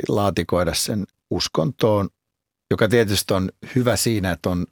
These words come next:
on seurakunta, joka tuo turvaa ja tuo sen yhteisön ja tuo ne rituaalit,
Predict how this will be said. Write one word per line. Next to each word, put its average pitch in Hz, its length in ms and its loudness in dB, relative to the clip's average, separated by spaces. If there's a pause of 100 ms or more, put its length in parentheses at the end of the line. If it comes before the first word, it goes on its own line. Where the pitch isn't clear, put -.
on 98 140 0
seurakunta, 90 600 0
joka 82 220 -2
tuo 85 300 -2
turvaa 95 540 0
ja 95 80 -4
tuo 90 180 -2
sen 82 180 -2 (100)
yhteisön 80 720 -4 (540)
ja 101 140 -2
tuo 92 180 2
ne 92 120 2
rituaalit, 95 880 -2